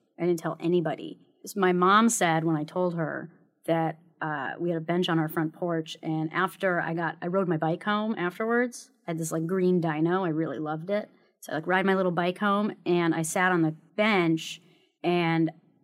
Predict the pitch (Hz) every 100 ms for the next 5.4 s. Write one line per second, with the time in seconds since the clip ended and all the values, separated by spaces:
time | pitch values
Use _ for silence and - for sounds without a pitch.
0 | _ _ - - 208 196 185 180 220 -
1 | 196 180 165 175 - 180 175 - 170 180
2 | 190 175 170 160 160 160 156 175 202 170
3 | 160 170 160 160 175 233 - 175 175 170
4 | 165 165 160 190 180 190 160 147 147 160
5 | - 156 57 -